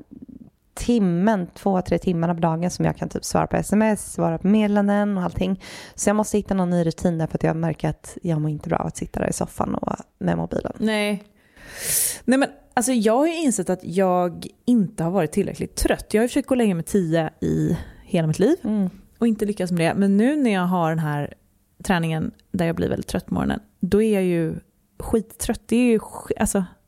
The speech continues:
Speaker 2: hur
Speaker 1: Mm.
Speaker 2: kan jag inte fatta det? För jag har ju legat med mobilen till typ så här elva, halv tolv och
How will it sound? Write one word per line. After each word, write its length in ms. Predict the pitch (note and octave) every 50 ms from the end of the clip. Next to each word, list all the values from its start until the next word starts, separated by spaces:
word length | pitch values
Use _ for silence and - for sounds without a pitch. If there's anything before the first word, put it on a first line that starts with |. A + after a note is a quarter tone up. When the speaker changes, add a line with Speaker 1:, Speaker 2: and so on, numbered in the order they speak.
| _ _
Speaker 2:
hur 80 | -
Speaker 1:
Mm. 140 | A#3 - D4+
Speaker 2:
kan 100 | D4 B3 A#3+
jag 20 |
inte 120 | A3 -
fatta 380 | E3 - - G#3 - - - F3 - -
det? 220 | B3 G3+ - - - - - - - - - -
För 120 | - G#3+
jag 80 | G#3 G3
har 40 |
ju 60 | A3 B3+
legat 280 | C4+ C4 G#3+ F#3 E3+
med 80 | F3 E3
mobilen 580 | E3 E3+ D#3+ E3+ D#3+ D#3 D#3 D#3+ D3+ D3+ E3
till 160 | - F3 E3+ F3
typ 180 | - - -
så 80 | - A3
här 60 | - - B3+
elva, 200 | B3 A#3+ A#3 A#3
halv 160 | A3+ A3+ A3
tolv 480 | G#3+ - G#3+ G3+ G3+ G#3 A3 A3 A3+ A3+ G#3+ - - - - - - _ _ _ _ _ _
och 300 | G3+ G3+ G3 F#3 E3